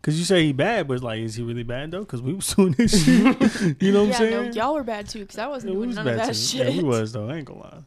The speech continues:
Speaker 2: Yeah. But I wasn't saying that, well, I don't have a big brother, but I wasn't saying none of that to anyone older than me, though.
Speaker 1: That's true.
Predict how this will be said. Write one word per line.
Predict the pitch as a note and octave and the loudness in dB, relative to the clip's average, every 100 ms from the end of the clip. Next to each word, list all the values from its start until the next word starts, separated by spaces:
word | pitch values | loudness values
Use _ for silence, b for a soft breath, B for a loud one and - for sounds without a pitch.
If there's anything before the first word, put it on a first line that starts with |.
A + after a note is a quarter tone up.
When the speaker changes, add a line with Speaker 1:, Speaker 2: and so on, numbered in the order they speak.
| - | -16
Speaker 2:
Yeah. | B2 F#2+ D#2+ A#1+ - - _ E3+ | -12 -12 -12 -16 -20 -20 _ -2
But | G3 | 0
I | G3+ | 2
wasn't | A3+ E3+ D#3+ | 2 0 -4
saying | E3+ D3+ | -6 -4
that, | D3 - - | -6 -6 -12
well, | C#3 | -10
I | C3 | -8
don't | D#3 C3 | -6 -6
have | C3+ B2 | -8 -8
a | A2+ | -12
big | B2 A2 | -12 -10
brother, | B2 A#2+ | -12 -10
but | A#2+ C3 | -10 -6
I | D3 | -2
wasn't | G3 F3 D#3+ | -2 -2 -6
saying | E3+ F3 D#3 | -8 -6 -4
none | D#3+ | -4
of | F#3 | -2
that | F3 E3 | -2 -4
to | E3 D3+ C#3 C3 _ _ - - | -6 -8 -8 -12 _ _ -16 -10
anyone | E3+ E3 D#3 | -8 -6 -6
older | D#3+ G#3 G3 | -2 0 0
than | E3 | -4
me, | E3 | -6
though. | E3 E3+ | -4 -2
Speaker 1:
That's | D3 | -2
true. | F3 A#2+ G2 | -2 -4 -6